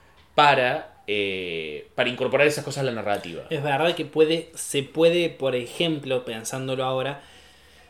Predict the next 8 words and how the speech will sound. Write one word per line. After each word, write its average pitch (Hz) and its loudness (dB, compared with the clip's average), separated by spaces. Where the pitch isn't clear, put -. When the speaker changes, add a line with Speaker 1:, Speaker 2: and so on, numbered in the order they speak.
Speaker 2:
se - 4
puede, 208 8
eh, 135 0
agarrar 175 8
o, 202 4
o, 135 4
o 165 6
usar 190 4